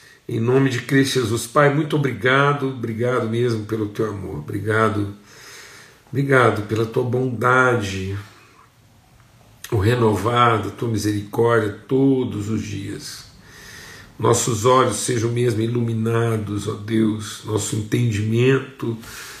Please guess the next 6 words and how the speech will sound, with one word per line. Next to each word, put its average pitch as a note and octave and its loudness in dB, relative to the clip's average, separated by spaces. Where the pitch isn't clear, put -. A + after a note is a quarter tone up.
transformado A#2 2
à A#2 0
luz B2+ 2
das A2+ 0
tuas A2+ -2
promessas, A2 -4